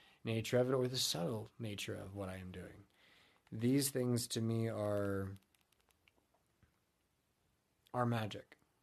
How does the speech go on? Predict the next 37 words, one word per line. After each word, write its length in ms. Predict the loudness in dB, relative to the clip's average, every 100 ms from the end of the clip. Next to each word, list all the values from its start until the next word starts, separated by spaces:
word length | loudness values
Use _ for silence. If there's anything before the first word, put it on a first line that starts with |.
| _ _
They 100 | -6
are 160 | -6 -6
thought. 320 | -6 -8 -10 -18 -6
They 100 | -4
are, 120 | -4 0
they 100 | 0
are, 60 | 2
they 80 |
are 80 | 0
one 200 | 2 4
and 100 | 4
the 40 | 2
same. 180 | -2 -8 -20 _ -12
So 280 | -4 -2 -2 -6 -18 -18 -20 -10
when 120 | 0
I 40 | 4
talk 200 | 8 8
about 220 | 8 6
magic, 460 | 2 4 4 2 2
what 120 | 2
I'm 140 | 4
really 180 | 4 4
talking 400 | 4 2 2 -2
about 240 | 0 0
in, 140 | 0 -4
in 160 | -2 0
my 180 | 0 -2
head 260 | -4 -6
and 100 | -4
in 100 | -4
my 160 | -2 -4
space 360 | -4 -6 -6 -6
is, 140 | -6
is, 280 | -6 -8 -8
is 280 | -8 -6 -8
controlled 880 | -6 -6 -6 -4 0 2 2 0 -6 _ _ _ _ _
thought. 500 | -10 -10 _ -14 -14